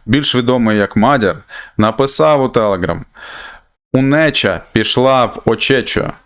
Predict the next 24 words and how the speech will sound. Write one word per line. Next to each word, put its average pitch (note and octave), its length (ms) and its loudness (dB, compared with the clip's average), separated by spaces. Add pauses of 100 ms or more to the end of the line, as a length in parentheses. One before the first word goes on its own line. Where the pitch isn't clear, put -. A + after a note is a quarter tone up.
(140)
Даєш A#2 560 2
ремонт D#3+ 720 0
за G2+ 160 2
сорок G#2+ 360 0
вісім G#2 320 0
годин». F#2+ 460 -2 (640)
А A#2 80 0
ще G3 160 0
додав D#3+ 500 0 (100)
угорською: G#2 840 -2 (600)
«Русські C#3 640 0
кхаза», B2 540 0 (240)
що - 380 0
означає: A#2+ 720 0 (460)
«Росіяни, B2 720 2
йдіть B2 280 0
додому». A#2+ 560 0 (640)
Ця E3+ 200 0
станція — F3 600 0
ключовий C#3+ 520 2
вузол A#2 640 0
для A#2+ 240 2
транспортування B2 920 0
нафти, A2 560 0